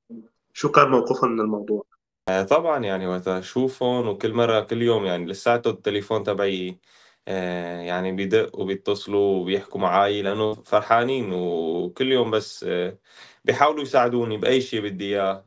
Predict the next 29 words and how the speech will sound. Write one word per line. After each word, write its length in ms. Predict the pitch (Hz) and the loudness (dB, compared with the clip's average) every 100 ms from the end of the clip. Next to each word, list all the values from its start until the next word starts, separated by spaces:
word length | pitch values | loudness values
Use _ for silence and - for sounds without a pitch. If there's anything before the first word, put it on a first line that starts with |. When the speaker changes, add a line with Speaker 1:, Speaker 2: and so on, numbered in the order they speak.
| - | -6
Speaker 2:
آه، 40 | |
يعلموني 600 | 98 98 107 120 131 139 | -2 2 2 0 -2 -2
شوي 260 | 117 127 123 | -2 0 0
كمان 260 | 117 110 104 | 0 -2 -2
عن 140 | 107 | -2
المنتخب، 840 | 107 107 95 110 101 98 95 92 | -4 -6 -4 -6 -2 -2 -2 -6
آه، 420 | 95 90 92 92 | -8 -8 -10 -10
لأنه 280 | 92 117 120 | -6 -4 -4
كمان 280 | 117 123 120 | -4 -4 -2
هذا 240 | 117 110 | 0 0
مهم، 440 | 107 104 104 101 98 | -4 -4 -6 -8 -12
آه، 840 | - 90 80 - - - - - | -12 -10 -10 -10 -10 -12 -16 -12
أتعلم 420 | 101 95 113 113 101 | -4 0 0 0 -6
شوي 320 | - 110 104 | 0 2 2
شوي 220 | - 101 | 0 0
عن 140 | 104 117 | 2 2
المنتخب 600 | 113 98 107 98 92 90 | 0 -2 -2 0 0 2
وعن 280 | 95 104 | 0 0
البلد 420 | 98 98 104 95 95 | -2 0 2 0 -2
وكل 220 | 107 104 | -6 -6
شيء، 220 | - 104 | -6 -2
لأني 300 | 107 113 107 - - - - _ _ 143 | -2 -2 -6 -12 -20 -20 -20 _ _ 0
كنت 200 | 147 156 | 4 2
صغير 360 | 123 147 135 | 4 2 2
كل 120 | 101 113 | 2 2
مرة 300 | 113 113 113 | 4 4 2
أنزل 300 | 127 120 110 | 0 2 4
وهيك 400 | 113 123 131 95 | 4 2 0 -4
و-، 300 | 101 101 | -2 -2